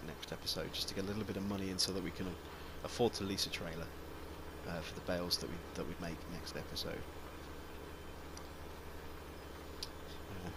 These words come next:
we'll see. Anyway, that's pretty much it for this one. Uh, we don't have, uh,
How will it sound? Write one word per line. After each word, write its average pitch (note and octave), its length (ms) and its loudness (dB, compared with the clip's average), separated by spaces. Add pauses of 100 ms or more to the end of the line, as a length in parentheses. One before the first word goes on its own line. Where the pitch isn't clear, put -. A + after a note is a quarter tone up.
(120)
we'll F#2+ 80 0
see. F#2+ 280 8 (1200)
Anyway, B2 260 8
that's A2+ 180 6
pretty C3+ 260 4
much A2 280 4
it - 140 4
for - 140 2
this F#2+ 240 4
one. G2+ 140 2 (380)
Uh, F#2+ 320 0
we F#2+ 80 0
don't F#2 160 2
have, F#2+ 520 0
uh, F#2+ 60 2